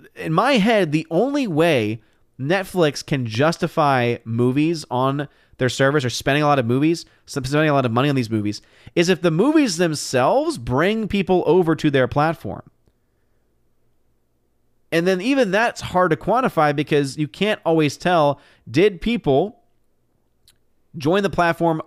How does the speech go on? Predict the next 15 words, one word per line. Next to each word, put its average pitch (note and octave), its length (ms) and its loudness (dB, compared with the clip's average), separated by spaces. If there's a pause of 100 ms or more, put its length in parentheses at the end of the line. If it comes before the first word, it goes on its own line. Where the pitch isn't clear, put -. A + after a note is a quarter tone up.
only D4+ 320 2
for G#3+ 160 0
Glass C3+ 520 -2 (280)
Onion, C3+ 520 0 (640)
Knives B2 280 0
Out A#2 180 2
Two? A2+ 360 -4 (760)
Did E3 180 2
they D3+ 320 2
join E3 500 0 (100)
for D#3+ 200 0
that D3+ 280 0
and C#3+ 160 -2
another G#3 320 2
movie? C3+ 520 0